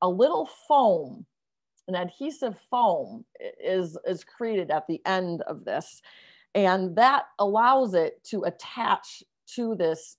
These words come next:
substrate. And then the shape itself, this little sort of thing that's this, like, spatula, we called it with the gecko. You see this in flies, you see this in bristle threads, this idea all over the place. So we've got multiple things going on. We have the stretchy,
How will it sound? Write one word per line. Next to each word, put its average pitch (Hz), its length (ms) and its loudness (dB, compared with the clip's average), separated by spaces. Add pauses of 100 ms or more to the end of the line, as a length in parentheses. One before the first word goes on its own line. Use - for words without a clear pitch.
(100)
substrate. 214 760 -4 (360)
And 208 120 -2
then 220 80 -2
the 220 100 -2
shape 440 360 -2
itself, 254 680 0
this 196 180 -8
little 185 300 -4
sort 185 220 -6
of 165 200 -8
thing 175 440 -4 (880)
that's 175 240 -2
this, 180 180 -8
like, - 220 -10
spatula, 165 580 -6
we 170 100 -6
called 165 280 -6
it 151 60 -8
with 175 140 -8
the 160 80 -12
gecko. 156 360 -4
You 180 140 -8
see 226 160 -10
this 196 160 -6
in 165 100 -10
flies, 262 500 -2
you 175 60 -10
see 156 160 -12
this 143 160 -12
in 156 100 -14
bristle 202 280 -10
threads, 185 280 -10
this 165 160 -14
idea 151 400 -8
all 143 180 -6
over 139 120 -12
the - 60 -16
place. - 220 -18
So 180 60 -8
we've 175 80 -4
got 180 180 -4
multiple 202 320 -4
things 170 260 -6
going 143 220 -10
on. 101 220 -16 (600)
We 220 160 -4
have 220 180 4
the 226 100 -2
stretchy, 262 760 -4